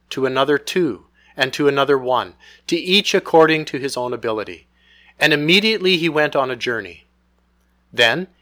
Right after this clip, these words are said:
he who had received the five talents went and traded with them and made another five talents. And likewise he who had received two gained two more also. But he who had received one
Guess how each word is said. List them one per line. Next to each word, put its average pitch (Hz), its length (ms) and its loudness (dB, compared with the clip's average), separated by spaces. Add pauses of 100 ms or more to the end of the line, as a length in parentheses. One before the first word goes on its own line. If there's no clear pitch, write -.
(120)
he 160 220 -2
who 165 160 2
had 151 180 4
received 139 460 -2
the 123 80 -6
five 127 340 4
talents 151 480 0
went 131 320 -4
and 113 100 -12
traded 143 460 0
with 147 180 -2
them 156 240 0 (300)
and 139 180 0
made 117 180 -2
another 170 300 2
five 123 340 0
talents. 92 560 -10 (440)
And 143 160 0
likewise 135 600 4
he 170 180 -2
who 170 160 0
had 156 200 2
received 139 580 -4
two 156 460 -2 (720)
gained 127 400 -2
two 127 180 -6
more 127 280 -2
also. 147 480 0 (640)
But 151 140 4
he 196 240 2
who 202 180 -2
had 156 240 2
received 135 420 -2
one 120 520 0